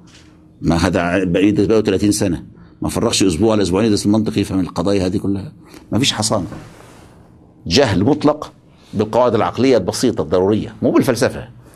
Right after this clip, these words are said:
هذا جهل مطلق ببدايات القواعد التفكير الصحيح. تكون النتيجة هي هذه. أي فكر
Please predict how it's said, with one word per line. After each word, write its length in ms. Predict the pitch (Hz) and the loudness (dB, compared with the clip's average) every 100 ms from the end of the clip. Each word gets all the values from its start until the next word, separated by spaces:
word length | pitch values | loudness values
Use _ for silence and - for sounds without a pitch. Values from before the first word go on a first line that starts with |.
| - - - - | -20 -20 -20 -8
هذا 160 | - 95 | -2 2
جهل 140 | 123 | 4
مطلق 260 | 127 - 156 | 2 2 2
ببدايات 580 | 139 135 139 156 214 165 | 4 4 4 4 4 2
القواعد 360 | 139 160 156 | 2 2 2
التفكير 340 | 135 - - 120 | 2 -2 -2 -4
الصحيح. 420 | 110 120 - - _ _ _ _ | -4 -8 -8 -20 _ _ _ _
تكون 200 | - 131 | -4 0
النتيجة 280 | 120 120 117 | 2 4 2
هي 140 | 107 82 | 2 0
هذه. 160 | 78 - - - _ _ _ - _ - - | -6 -10 -20 -20 _ _ _ -20 _ -2 2
أي 500 | 254 262 220 175 156 | 4 4 4 4 4
فكر 500 | 196 202 131 127 | 2 0 0 -2